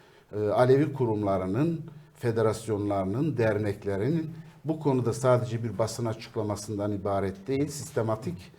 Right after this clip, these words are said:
e, çalışmalar yapması, e,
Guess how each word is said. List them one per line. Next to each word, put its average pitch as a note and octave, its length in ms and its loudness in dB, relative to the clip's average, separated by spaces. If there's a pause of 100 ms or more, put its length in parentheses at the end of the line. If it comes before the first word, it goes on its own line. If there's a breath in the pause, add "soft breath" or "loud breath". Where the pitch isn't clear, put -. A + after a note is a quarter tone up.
(360 soft breath)
e, G#2 220 -2
çalışmalar B2 720 2
yapması, B2 640 -2 (420 loud breath)
e, G#2 40 -10